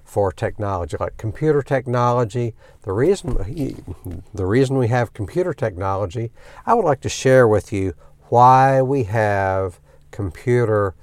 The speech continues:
technology. Can I share that with you? The reason we have computer technology is because your parents and mine,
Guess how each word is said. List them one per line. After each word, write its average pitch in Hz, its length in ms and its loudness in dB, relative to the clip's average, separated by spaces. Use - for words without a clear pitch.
technology. 92 640 -4
Can 117 180 -2
I 131 80 4
share 147 320 4
that 147 180 4
with 147 220 4
you? 147 200 -4
The 135 100 2
reason 170 580 2
we 175 160 -2
have 110 800 0
computer 143 640 2
technology 107 1080 -2
is 101 200 -2
because 92 540 -4
your 113 260 0
parents 131 600 0
and 107 240 -2
mine, 101 640 -4